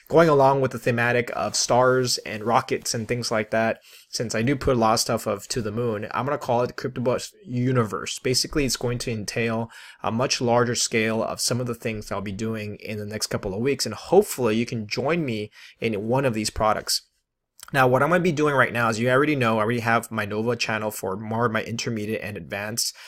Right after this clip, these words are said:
um, traders, where I coach and mentor and I teach. And then, um, I've already opened up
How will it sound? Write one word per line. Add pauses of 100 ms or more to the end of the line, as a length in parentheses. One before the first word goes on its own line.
(260)
um, (100)
traders, (260)
where
I
coach
and
mentor
and
I
teach. (300)
And
then,
um,
I've
already
opened
up